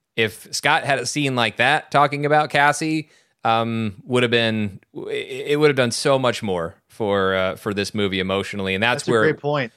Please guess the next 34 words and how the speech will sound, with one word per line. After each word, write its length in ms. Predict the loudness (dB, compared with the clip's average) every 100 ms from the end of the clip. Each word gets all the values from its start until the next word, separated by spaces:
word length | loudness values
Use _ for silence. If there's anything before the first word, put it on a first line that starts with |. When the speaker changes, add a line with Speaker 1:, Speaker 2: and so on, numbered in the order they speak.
| _
Speaker 2:
That's 140 | 0 2
Speaker 1:
that, 40 | 0
Speaker 2:
a 20 |
great 400 | -4 -12 -12 -2
Speaker 1:
that's 260 | 2 2 2
Speaker 2:
point, 60 |
Speaker 1:
where 120 | 2 4
it 20 |
Speaker 2:
actually. 80 | 4
Speaker 1:
would 80 | 4
have 80 | 4
elevated 480 | 4 4 2 2
it 120 | 0 -2
for 120 | -2
me. 300 | -2 -2 -2
Again, 260 | 2 2
Speaker 2:
Yep, 120 | 2 -2
Speaker 1:
it's, 80 | -6 -14
Speaker 2:
yep, 40 |
yep. 80 | -10 0
Speaker 1:
I'm 140 | 2
not 160 | 2 2
talking 280 | 2 2 2
about 260 | 4 4 2
why 300 | 2 4 4
I 100 | 0
don't 360 | 2 2 2
like 240 | 2 0 0
the 80 | -4
movie. 480 | -2 0 -2 -2 -4
I'm 120 | 0
talking 360 | 2 2 -2
about 320 | 0 2 2 0
why, 480 | 0 2 2 0